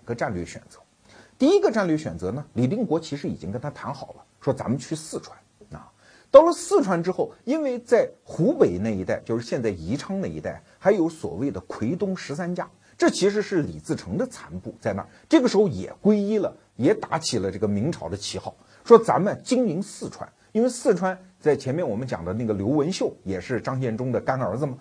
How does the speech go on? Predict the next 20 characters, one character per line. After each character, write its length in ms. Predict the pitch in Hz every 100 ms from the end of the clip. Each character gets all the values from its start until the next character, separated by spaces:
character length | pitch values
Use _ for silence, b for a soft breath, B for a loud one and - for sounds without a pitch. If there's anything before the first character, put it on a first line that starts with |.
| b b
已 100 | 175
经 160 | 320 370
把 80 |
四 220 | - - 247
川 160 | 262
经 180 | 262 277
营 100 | 226
得 80 | 269
挺 220 | - 190
好， 180 | - - b
所 140 | - 196
以 20 |
我 120 | 135
们 80 | 139
到 100 | 190
四 300 | - - 285
川 180 | 113 90
去 100 | 95
避 200 | 98 85
难。 180 | 90